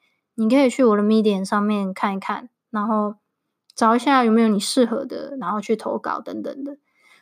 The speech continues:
那我刚刚讲到啊，做一些简单的买卖哦，其实是我 <laughs> 讲一个很好笑的事情。我妈妈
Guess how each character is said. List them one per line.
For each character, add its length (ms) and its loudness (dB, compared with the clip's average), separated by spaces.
那 420 4
我 80 0
刚 160 4
刚 100 4
讲 240 -2
到 140 6
啊， 180 6
做 260 4
一 60 6
些 180 6
简 220 -4
单 160 0
的 80 2
买 240 -4
卖 220 -2
哦， 180 -12
其 180 0
实 160 4
是 380 0
我 260 6
<laughs> 140 -18
讲 220 2
一 80 6
个 80 8
很 100 4
好 140 4
笑 240 -6
的 80 -4
事 160 -6
情。 280 -16
我 140 0
妈 160 2
妈 340 2